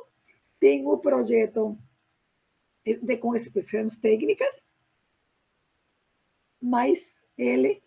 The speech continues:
não foi realizado. Por quê? Porque se fez os editais e a empresa, eh, falhou, deixou apenas quatro colunas, que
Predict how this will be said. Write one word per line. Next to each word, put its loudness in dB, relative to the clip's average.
não -2
foi -4
realizado. -6
Por 2
quê? 4
Porque 6
se -4
fez 2
os -8
editais -2
e 2
a 0
empresa, -2
eh, 0
falhou, 6
deixou -2
apenas 0
quatro -4
colunas, 0
que -18